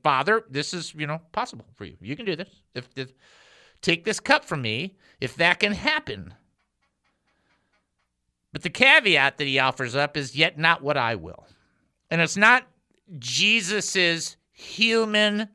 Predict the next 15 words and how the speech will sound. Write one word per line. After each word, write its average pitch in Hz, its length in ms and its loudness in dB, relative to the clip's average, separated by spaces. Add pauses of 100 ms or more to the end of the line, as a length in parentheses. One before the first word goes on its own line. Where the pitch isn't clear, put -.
(320)
preference 180 800 4
to - 160 -8
die, 131 840 6
but 143 120 0
it 143 140 2
is 170 240 -2
Jesus's 156 880 -4 (240)
human 175 580 -2
position 139 720 0
to 113 160 -12
surrender. 90 720 -10 (1600)
That's 185 380 -4
what's - 180 -12
hard. - 440 -8 (2750)
So 180 380 2